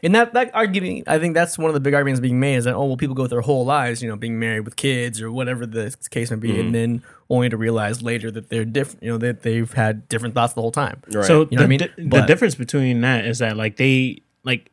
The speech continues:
Speaker 3: it's a story, so
Speaker 1: Yeah.
Speaker 3: you would have to, like, show hints of it so that, you know,
Speaker 1: Mm-hmm.
Speaker 3: for continuity's sake.
Speaker 1: Right, yeah, yeah.
Speaker 3: You know, so, like, if, if they had dropped those,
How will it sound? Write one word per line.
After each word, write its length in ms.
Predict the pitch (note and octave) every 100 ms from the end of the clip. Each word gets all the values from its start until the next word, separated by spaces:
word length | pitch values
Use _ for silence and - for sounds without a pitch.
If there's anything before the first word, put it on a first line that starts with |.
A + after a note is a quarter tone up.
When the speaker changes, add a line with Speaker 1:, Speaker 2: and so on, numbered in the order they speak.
| -
Speaker 3:
it's 180 | C#3+
a 60 | B2
story, 440 | - D3+ A2 G#2+ -
so 220 | - -
Speaker 1:
Yeah. 260 | A#2+ A#2 - C3
Speaker 3:
you 120 | C#3
would 120 | C3+
have 260 | C3 C3+ -
to, 340 | A#2+ A2+ G#2+ -
like, 180 | D3+ D3+
show 220 | - G#2+
hints 280 | - A#2 A2
of 120 | G#2+
it 180 | A2 -
so 200 | - A2
that, 180 | G#2+ A2
you 120 | A#2+
know, 60 |
Speaker 1:
Mm-hmm. 320 | A#2+ A#2+ A2+ -
Speaker 3:
for 140 | A#2+
continuity's 600 | - G#2 A2 B2 A2 A2
sake. 320 | A2 G#2+ - -
Speaker 1:
Right, 300 | B2+ B2 G#2+
yeah, 80 | G#2+
yeah. 100 | G2+
Speaker 3:
You 60 |
know, 180 | A#2 A2+
so, 260 | - D#3 B2+
like, 340 | B2 A2+ - - _ _ _ _ _ _ _ -
if, 460 | C#3 C3 - - -
if 160 | B2+
they 100 | -
had 240 | B2 C#3 A2
dropped 280 | C3 B2 -
those, 480 | A2+ A2 G#2+ -